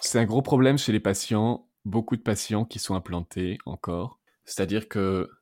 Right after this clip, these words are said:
ils ont des problèmes d'équilibre et puis qu'ils ont ce blocage dont je vous parle tout à l'heure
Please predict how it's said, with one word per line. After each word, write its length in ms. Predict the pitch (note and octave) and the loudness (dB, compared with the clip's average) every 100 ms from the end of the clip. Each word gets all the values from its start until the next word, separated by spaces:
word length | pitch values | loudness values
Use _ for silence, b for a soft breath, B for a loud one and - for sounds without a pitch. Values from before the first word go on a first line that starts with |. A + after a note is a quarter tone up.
| _ | _
ils 200 | - F#2 | -6 -2
ont 40 | G2+ | 0
des 100 | G2 | 0
problèmes 360 | A#2+ A2 A#2+ | 0 2 2
d'équilibre 800 | G2+ G2 - G2 F#2 G#2+ C3 - _ _ | 2 -2 -4 -6 -4 -4 -4 -10 _ _
et 100 | - | -6
puis 540 | G2+ - A2+ B2 B2+ - _ | -6 -2 2 2 0 -4 _
qu'ils 220 | - G#2+ | -6 0
ont 60 | A#2+ | 2
ce 120 | C3 | 2
blocage 540 | F2 G2+ - G2+ A#2 - | 0 0 2 2 2 0
dont 80 | |
je 80 | F#2+ | -4
vous 80 | F#2 | -4
parle 200 | - G#2 | -2 -2
tout 120 | - | -2
à 80 | F#2+ | -4
l'heure 300 | F2+ F#2 G2 | 0 0 -2